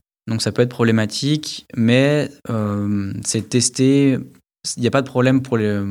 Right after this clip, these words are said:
pour les humains en fait. Au contact avec la peau, dans les yeux, tout ça, c'est pas agréable, mais il y a pas de dangerosité, puisque c'est, euh, ben, en plus, c'est un conservateur alimentaire, le pro-,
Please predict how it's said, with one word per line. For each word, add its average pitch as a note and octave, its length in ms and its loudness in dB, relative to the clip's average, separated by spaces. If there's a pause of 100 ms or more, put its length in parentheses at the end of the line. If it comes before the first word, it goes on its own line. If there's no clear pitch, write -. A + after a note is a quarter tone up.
(180)
pour - 100 -8
les G#2+ 180 -2
humains A2+ 140 2
en F#2+ 80 -6
fait. - 220 -14
Au G2 300 -10
contact A2 400 -4
avec G#2 160 -4
la F#2+ 100 -4
peau, A#2+ 240 0
dans A2+ 100 2
les G#2 220 -2
yeux, A#2 80 -4
tout - 100 -12
ça, B2 280 -2 (380)
c'est - 140 -2
pas B2+ 140 0
agréable, A#2+ 680 0 (400)
mais A#2+ 220 4
il - 20 4
y A2+ 60 4
a G2+ 40 2
pas A#2+ 140 2
de A2 140 0
dangerosité, A#2 720 0 (180)
puisque A2 320 -4
c'est, A2+ 200 2
euh, G2+ 480 0
ben, G2 220 -4
en G2+ 140 -2
plus, C3 180 -4
c'est B2+ 200 -2
un G#2+ 60 0
conservateur A#2 540 0
alimentaire, A2+ 480 0
le G2 60 -6
pro-, - 180 -8